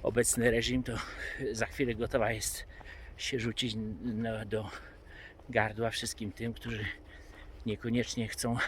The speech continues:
sobie pozwolić na to, żeby im ktoś mówił, jak mają żyć, na co mają umrzeć, czy mają być chorzy, czy mają być zdrowi. I w ogóle, e, najgorsze jest to, że oni w ogóle nie jarzą, że, e, tu jest jakiś problem,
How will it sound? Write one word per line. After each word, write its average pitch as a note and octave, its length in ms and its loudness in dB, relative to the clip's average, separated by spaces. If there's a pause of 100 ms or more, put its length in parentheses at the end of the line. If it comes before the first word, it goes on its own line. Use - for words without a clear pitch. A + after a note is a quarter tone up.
(220)
sobie A#2 200 -4
pozwolić G#2+ 460 2
na A2 120 6
to, B2 120 -2
żeby G#2+ 260 0
im A2 100 2
ktoś - 260 -4
mówił, G#2+ 280 2 (560)
jak A2 160 -2
mają A2+ 280 4
żyć, G#2 400 2 (680)
na F#2+ 80 2
co - 180 0
mają G#2+ 280 2
umrzeć, A2 640 2
czy - 120 0
mają G#2+ 200 2
być - 140 -2
chorzy, A2+ 340 2
czy - 120 0
mają A2+ 260 0
być - 120 -2
zdrowi. - 420 2 (760)
I C3+ 40 -4
w - 80 -2
ogóle, D3+ 240 6
e, D3+ 120 8 (580)
najgorsze C3+ 380 4
jest - 120 0
to, C3+ 120 0
że C3 140 -2
oni B2+ 140 -4
w - 80 -8
ogóle B2 220 -2
nie A#2+ 160 -2 (640)
jarzą, A#2 600 4
że, A2+ 180 0
e, - 1700 0
tu C#3 100 0
jest B2 120 4
jakiś - 220 -2
problem, G#2 420 6